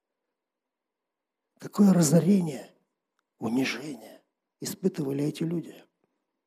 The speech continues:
Часть народа уведена в плен. Что это значит для меня? Это значит, что мой сын может быть в плену. Или моя жена.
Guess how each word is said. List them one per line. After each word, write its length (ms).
Часть 240
народа 300
уведена 360
в 120
плен. 420
Что 160
это 160
значит 320
для 160
меня? 500
Это 140
значит, 260
что 100
мой 140
сын 280
может 280
быть 120
в 120
плену. 420
Или 160
моя 260
жена. 440